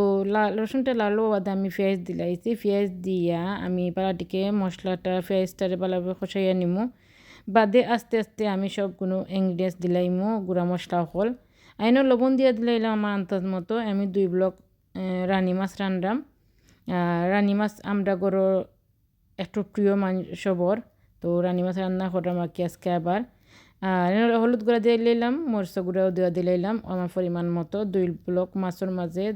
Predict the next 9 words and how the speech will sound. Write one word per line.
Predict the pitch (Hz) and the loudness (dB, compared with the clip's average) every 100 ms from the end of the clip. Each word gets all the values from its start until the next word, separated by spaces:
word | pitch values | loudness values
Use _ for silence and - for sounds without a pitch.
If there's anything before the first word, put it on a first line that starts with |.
| 185 | -4
যতটুকু | 185 175 170 180 190 175 | -6 -6 -8 -4 0 0
লাগে | 165 190 | 0 -2
অতটুকু | 175 175 175 180 | -2 -4 -4 -4
দিছি। | 165 - 240 285 - | -6 -6 -6 -6 -6
আর | 180 | -2
এনে | 190 190 | -2 0
দিয়ে | 196 | 2
দিলাম | 202 220 233 254 269 - - - - - 185 | 2 2 2 0 -2 -16 -20 -20 -20 -8 4
জিরা | 240 226 | 6 6